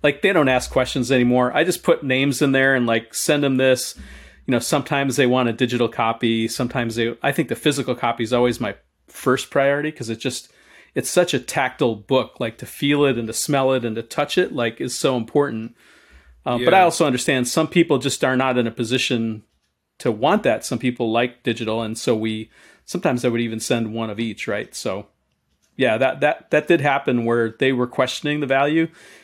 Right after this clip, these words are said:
Speaker 1: and I pretty quickly clarified how valuable it was and why, and now they're totally on board. So when I tell them that I've got samples,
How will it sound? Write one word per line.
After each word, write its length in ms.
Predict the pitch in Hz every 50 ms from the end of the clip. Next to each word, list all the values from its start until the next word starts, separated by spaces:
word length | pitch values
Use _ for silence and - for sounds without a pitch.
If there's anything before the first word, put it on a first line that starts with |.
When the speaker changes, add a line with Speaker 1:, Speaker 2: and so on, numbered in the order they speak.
| _ _ _ _ -
Speaker 1:
and 160 | - 139 135
I 60 | 135
pretty 300 | 131 - - 175 156 139
quickly 640 | 123 - 156 147 - 151 139 131 123 120 117 113 - _ _ _ _ _ - - - -
clarified 600 | - - 160 147 151 143 - - 127 120 120 113
how 160 | - 135 131
valuable 500 | 127 123 117 113 120 127 131 123 135 131
it 80 | 131 117
was 240 | 123 131 131 123 -
and 140 | 110 107 101
why, 300 | 101 107 107 120 135 151
and 460 | 170 170 - 120 120 120 117 117 113
now 200 | 123 131 135 139
they're 120 | 127 123 113
totally 340 | - - 127 117 117 110
on 120 | 110 107 104
board. 320 | 110 110 110 110 107 -
So 340 | - - 120 107 107 101 - _ _ - - - - - -
when 120 | 135 131
I 80 | 139 135
tell 240 | - - 147 143
them 140 | 139 127 120
that 80 | 113 113
I've 160 | 117 117 117
got 180 | 123 113 113 -
samples, 760 | - 131 123 127 - 139 135 143 120 - - - - -